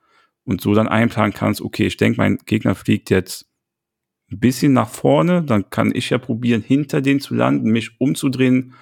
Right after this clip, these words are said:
und den im Rücken zu schießen, dass ich halt noch einen Vorteil auf meinen Angriff krieg und der mich gar nicht mehr erreichen kann. Und ja,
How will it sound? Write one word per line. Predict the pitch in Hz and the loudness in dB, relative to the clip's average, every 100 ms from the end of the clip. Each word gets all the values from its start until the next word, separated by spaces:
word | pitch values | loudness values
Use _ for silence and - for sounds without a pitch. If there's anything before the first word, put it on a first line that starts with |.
| - - | -20 -12
und | 107 | -2
den | 117 120 | 0 2
im | 110 | 2
Rücken | 101 127 131 - | 2 0 -2 -4
zu | 123 | -6
schießen, | - 127 123 - | -4 -4 -2 -2
dass | - - - _ - | -2 -4 -8 _ -6
ich | 110 113 | -2 -2
halt | 104 | -2
noch | 104 - | -2 -4
einen | |
Vorteil | - 113 113 107 101 | -2 0 2 0 0
auf | 92 - | 0 -2
meinen | 92 | -4
Angriff | - 127 127 127 | 0 0 0 -2
krieg | - 131 | -6 -6
und | 107 - | -4 -2
der | 98 | -2
mich | 92 | 0
gar | 107 120 | 0 0
nicht | 120 - | -2 -2
mehr | 107 | -2
erreichen | 107 104 101 - | 0 -2 -2 -6
kann. | 101 - 101 | -8 -6 -8
Und | - - 87 87 _ _ _ _ _ _ - | -8 -4 -4 -6 _ _ _ _ _ _ -4
ja, | 80 | -4